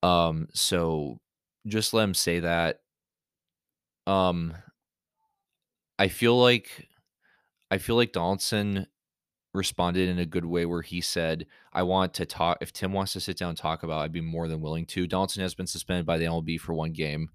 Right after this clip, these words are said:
after their investigation into this, and he's going to appeal that. I think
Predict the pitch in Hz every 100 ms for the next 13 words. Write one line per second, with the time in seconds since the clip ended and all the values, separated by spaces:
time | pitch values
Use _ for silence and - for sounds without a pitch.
0 | - 87 - 85 82 80 80 - 78 78
1 | 80 78 78 - 80 87 80 82 80 76
2 | - 73 73 64 - - - - - _
3 | _ _ _ _ - 92 90 - 110 135
4 | - -